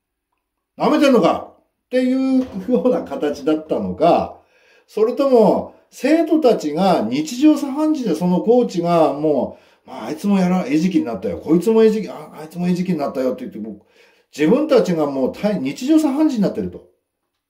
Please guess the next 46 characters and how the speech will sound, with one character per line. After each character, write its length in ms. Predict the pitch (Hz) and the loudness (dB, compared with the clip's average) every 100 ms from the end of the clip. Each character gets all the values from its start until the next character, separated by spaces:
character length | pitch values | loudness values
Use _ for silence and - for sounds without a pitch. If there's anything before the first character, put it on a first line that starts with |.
| _ _ _ _ _ _ _ _ _ _ _ | _ _ _ _ _ _ _ _ _ _ _
ま 280 | 180 208 - | -2 0 0
あ、 40 | |
蹴 140 | - 208 | 2 4
ら 140 | 240 | 6
れ 160 | 269 269 | 4 4
て 120 | 233 | 4
る 200 | 196 214 | 4 0
っ 40 | |
て 60 | 196 | 2
い 100 | 160 | 2
う 60 | |
シ 160 | - 196 | 2 -4
ー 320 | 202 185 - | -4 -6 -14
ン、 40 | - | -6
蹴 120 | 180 | -2
ら 140 | 214 | 2
れ 80 | 254 | 2
る 140 | 226 | 0
こ 120 | 170 160 | -2 0
と 160 | 165 | 0
が 440 | 143 180 139 90 - | 2 2 2 0 -6
も 220 | 160 165 | -4 -2
う 20 | |
日 320 | 226 247 - 269 | -2 -6 -6 -4
常 80 | |
化 160 | 269 254 | 0 0
し 60 | 262 | 0
て 60 | |
る 60 | 269 | -2
の 180 | 277 208 | 0 4
で 100 | 165 | 4
あ 80 | 185 | 4
れ 80 | |
ば、 200 | 156 127 | 2 0
こ 120 | - 196 | 0 4
れ 80 | |
は 140 | 247 226 | 4 4
生 180 | 240 254 | 4 2
徒 140 | 226 | 2
た 100 | 185 | -2
ち 100 | 151 | -2
が 100 | 104 | -4
納 180 | - 277 | -2 0
得 260 | 226 220 | 0 0
し 80 | 208 | 0
て、 400 | 220 233 247 - | 2 2 0 -12